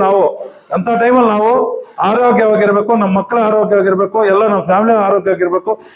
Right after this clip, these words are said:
ಎಲ್ಲ ನಾವು ಚೆಕ್ ಮಾಡಿಸ್ಕೋಬೇಕು. ಇಂಥ ಒಂದು ಉಚಿತವಾಗಿ ಶಿಬಿರಗಳನ್ನು ಬಂದಾಗ ನಾವು ಚೆಕ್ ಮಾಡಿಸ್ಕೊಂಡಾಗ ಯಾವ್ದಿಲ್ಲ, ಮೆಡಿಸಿನ್ ಏನಿದೆ ಹಾಸ್ಪಿಟಲ್ ಕಳಿಸ್ತಾರೆ. ಇಂಥ ಶಿಬಿರಲ್ಲಿ ಬಂದಾಗ ಏನಾನ ಮೆಡಿಸಿನ್ ಆಗ್ಲಿ, ಸ-, ಸರ್ಜರಿಂಗ್ ಆಗ್ಲಿ,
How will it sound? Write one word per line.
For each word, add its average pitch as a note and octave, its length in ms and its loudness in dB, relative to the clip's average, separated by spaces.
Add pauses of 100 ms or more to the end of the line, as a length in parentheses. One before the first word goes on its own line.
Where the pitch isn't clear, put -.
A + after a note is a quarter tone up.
ಎಲ್ಲ B3 140 0 (100)
ನಾವು A3 180 0
ಚೆಕ್ A3 160 -4
ಮಾಡಿಸ್ಕೋಬೇಕು. F#3+ 540 -2 (360)
ಇಂಥ F3+ 160 -4
ಒಂದು G3+ 380 0
ಉಚಿತವಾಗಿ A3 480 0
ಶಿಬಿರಗಳನ್ನು G#3 500 2 (160)
ಬಂದಾಗ G#3 380 0
ನಾವು G3 180 0
ಚೆಕ್ - 200 -4
ಮಾಡಿಸ್ಕೊಂಡಾಗ G#3+ 460 -2
ಯಾವ್ದಿಲ್ಲ, C#4 280 2 (100)
ಮೆಡಿಸಿನ್ B3+ 300 0
ಏನಿದೆ A#3+ 440 2 (360)
ಹಾಸ್ಪಿಟಲ್ A#3 440 0
ಕಳಿಸ್ತಾರೆ. G3+ 380 0 (320)
ಇಂಥ A#3+ 160 2 (180)
ಶಿಬಿರಲ್ಲಿ A#3+ 440 4
ಬಂದಾಗ G#3+ 280 0 (540)
ಏನಾನ A#3 240 2 (140)
ಮೆಡಿಸಿನ್ A3 340 0
ಆಗ್ಲಿ, G#3 300 2 (160)
ಸ-, G3+ 200 2 (260)
ಸರ್ಜರಿಂಗ್ A3 400 2
ಆಗ್ಲಿ, G#3 280 2